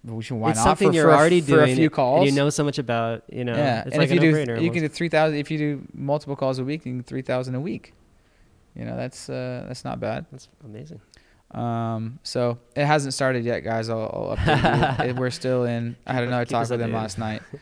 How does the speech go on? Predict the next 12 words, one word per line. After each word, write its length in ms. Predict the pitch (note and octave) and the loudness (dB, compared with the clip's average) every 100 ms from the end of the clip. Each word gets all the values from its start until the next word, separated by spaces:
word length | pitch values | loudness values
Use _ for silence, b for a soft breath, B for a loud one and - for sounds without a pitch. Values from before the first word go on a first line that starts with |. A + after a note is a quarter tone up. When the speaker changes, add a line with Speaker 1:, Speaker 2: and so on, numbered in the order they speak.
| - | -16
Speaker 2:
<laughs> 260 | C3+ _ | -18 _
Speaker 1:
but, 180 | A2 A2+ | -2 0
uh, 140 | A2+ | -2
potentially, 680 | A2 C3 D3+ D#3+ - B2 A#2 - _ | -4 -4 -2 -2 -2 -4 -4 -10 _
potentially 460 | - B2 D3+ A#2 A2+ - - A#2+ | -12 -8 -8 -10 -14 -18 -18 -16
cool. 240 | - A2+ A2+ | -8 -8 -4
But 260 | A2+ - _ _ b b b b _ - | -4 -6 _ _ b b b b _ -6
you 100 | B2+ | 2
guys 200 | C3 A#2+ | 2 2
get 140 | C3 | -2
the 60 | A#2 | -6
point. 420 | - A#2 A2+ G#2 | -6 -4 -2 -4